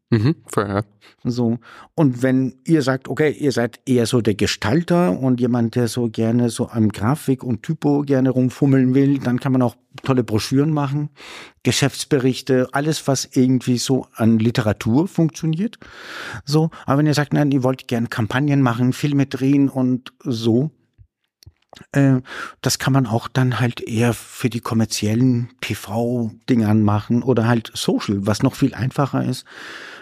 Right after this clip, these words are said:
Speaker 2: weil man halt jetzt nicht mehr sich Sendezeit bei den Fernsehsendern kaufen muss, sondern schon tolle Pre-Rolls, äh, Ads quasi auf YouTube schaltet.
Speaker 1: Ja.
Speaker 2: Und die werden irgendwie toll gesehen oder auch irgendwie bei Instagram oder sonstigen Portalen.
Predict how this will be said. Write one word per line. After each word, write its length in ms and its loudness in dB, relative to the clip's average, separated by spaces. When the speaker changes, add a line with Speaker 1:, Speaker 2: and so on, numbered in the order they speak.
Speaker 2:
weil 280 0
man 240 2
halt 280 -2
jetzt 300 -2
nicht 200 0
mehr 120 2
sich 260 -4
Sendezeit 640 0
bei 120 0
den 140 0
Fernsehsendern 800 2
kaufen 400 -2
muss, 160 -2
sondern 380 -2
schon 440 0
tolle 320 0
Pre-Rolls, 920 2
äh, 200 0
Ads 400 -4
quasi 320 -2
auf 240 -2
YouTube 400 2
schaltet. 500 -2
Speaker 1:
Ja. 160 2
Speaker 2:
Und 160 0
die 40 0
werden 120 2
irgendwie 240 0
toll 200 0
gesehen 380 0
oder 320 -2
auch 360 -2
irgendwie 340 -2
bei 240 -2
Instagram 680 -2
oder 160 0
sonstigen 440 -2
Portalen. 500 -8